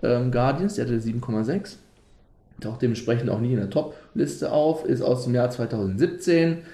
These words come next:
Länge von hundertvierunddreißig Minuten, F S K zwölf, Regie John Watts. Das war, glaub ich, der dritte Film von ihm. Die anderen beiden, der hatte zwei Filme fürs Fernsehen gemacht und ein, also alles drei total unbekannte Filme, quasi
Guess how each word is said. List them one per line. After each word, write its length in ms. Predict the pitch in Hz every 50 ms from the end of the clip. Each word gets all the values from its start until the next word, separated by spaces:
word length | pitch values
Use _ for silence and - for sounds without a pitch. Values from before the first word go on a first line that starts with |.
| - - - - -
Länge 260 | 127 143 165 170 170
von 160 | 170 170 156
hundertvierunddreißig 680 | 147 143 143 147 143 - - 131 127 120 120 120 123 131
Minuten, 260 | 127 135 - 110 113
F 160 | 117 117 -
S 60 | - -
K 160 | 95 95 95
zwölf, 400 | - - 139 151 175 165 - -
Regie 320 | 131 120 110 123 160 180 160
John 420 | 123 - 131 135 151 147 131 117
Watts. 360 | 127 202 294 - - - - - - - - - - - - - -
Das 120 | 113 -
war, 100 | - 120
glaub 120 | 120 123 131
ich, 60 | 127
der 100 | - 117
dritte 380 | 98 98 - - 165 165 208 190
Film 340 | 190 - 190 190 196 196
von 180 | 190 - 190 175
ihm. 300 | - 180 190 196 208 196
Die 100 | 151 120
anderen 200 | - 143 147 143
beiden, 360 | 143 143 147 147 147 147 147
der 100 | 139 127
hatte 120 | 127 123 127
zwei 180 | - 127 131
Filme 220 | 127 127 127 123 123
fürs 220 | - - 110 -
Fernsehen 360 | - 131 120 143 160 160 165
gemacht 300 | 156 160 160 165 165 -
und 240 | - 127 127 123 127
ein, 300 | - 113 123 123 120 -
also 100 | 98 123
alles 240 | - 170 180 170 -
drei 160 | - 156 151
total 320 | 151 151 135 - 143 127
unbekannte 420 | 139 139 135 131 127 123 110 98 -
Filme, 340 | - - 113 117 135 160 - - - - - - - - -
quasi 480 | - 120 123 135 131 127 131 131 -